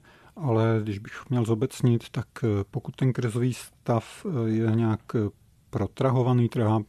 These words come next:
trvá příliš dlouho a dlouhodobě se nelepší, nebo na-, se naopak i přes tu pomoc, kterou poskytne ten nejbližší, eh, tak i přes tu pomoc se zhoršuje,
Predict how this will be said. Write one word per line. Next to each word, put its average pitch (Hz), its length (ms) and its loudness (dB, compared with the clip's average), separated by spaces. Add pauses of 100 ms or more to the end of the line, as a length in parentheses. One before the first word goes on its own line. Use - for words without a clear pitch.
trvá 110 280 2
příliš 117 440 -2
dlouho 107 520 2 (380)
a 123 200 2
dlouhodobě 107 500 2
se - 160 2
nelepší, 104 420 4
nebo 104 240 2
na-, 104 240 2
se - 160 -2
naopak 101 420 2
i 240 120 -2
přes - 280 0
tu 123 100 4
pomoc, 107 380 6
kterou 104 500 2 (260)
poskytne - 460 -2
ten 110 140 6
nejbližší, 104 720 4
eh, 104 300 2
tak - 200 -2
i 202 100 -4
přes - 220 -4
tu - 100 -6
pomoc 104 240 4
se 113 100 6
zhoršuje, 101 560 4